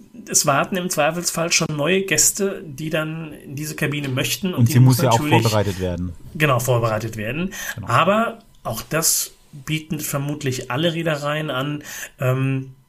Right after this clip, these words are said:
Speaker 1: die Chance, eine Tageskabine sich eben noch zu nehmen. Die Preise sind unterschiedlich, hat natürlich den Vorteil, man hat die Möglichkeit, sein Handgepäck irgendwo noch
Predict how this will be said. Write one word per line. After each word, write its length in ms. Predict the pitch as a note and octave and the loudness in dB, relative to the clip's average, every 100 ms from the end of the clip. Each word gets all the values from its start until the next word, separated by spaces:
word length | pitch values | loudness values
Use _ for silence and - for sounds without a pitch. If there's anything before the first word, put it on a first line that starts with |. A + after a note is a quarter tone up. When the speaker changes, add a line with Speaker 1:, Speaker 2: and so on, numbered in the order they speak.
| - | -2
Speaker 1:
die 60 | |
Chance, 420 | D#3+ E3 D#3 E3+ F#3 | 0 2 2 4 2
eine 100 | F#3 | 2
Tageskabine 680 | F#3+ F#3+ D#3+ C3+ A#2+ B2+ B2 | 2 2 0 0 0 0 0
sich 200 | B2 - | -2 -2
eben 380 | B2 A2 G#2 - - | -6 -6 -8 -14 -10
noch 120 | A#2 | -6
zu 140 | - B2+ | -2 -2
nehmen. 420 | A#2 D3 G3 - - - - - - _ _ - _ - | -2 -2 -2 -4 -12 -20 -20 -20 -20 _ _ -20 _ -12
Die 100 | B2 | -8
Preise 400 | B2 B2 D3+ D3 | -2 0 0 0
sind 200 | D3 D#3 | -2 -4
unterschiedlich, 880 | F#3 F#3+ F#3 F#3 F#3 F3+ F3+ - - _ _ _ - | -2 2 2 2 2 0 0 -4 -10 _ _ _ -12
hat 300 | - C#3+ - | -2 -2 0
natürlich 380 | E3 - E3 D#3+ | -2 0 0 0
den 160 | D3 | -2
Vorteil, 500 | C3 C#3 C#3 D3 C#3 | -2 0 0 2 2
man 200 | C3+ B2+ | 0 0
hat 240 | C3 C#3 - - - - | 0 -2 -6 -8 -12 -8
die 80 | C3+ | -2
Möglichkeit, 540 | C3+ C#3+ C#3 A#2+ B2 B2 | 0 0 -2 0 0 0
sein 120 | B2 | 2
Handgepäck 520 | E3+ F#3 - E3 D#3 | 0 0 0 -2 0
irgendwo 320 | D#3 D3 C#3+ | -2 0 0
noch 300 | C#3 C#3 - | 0 0 -4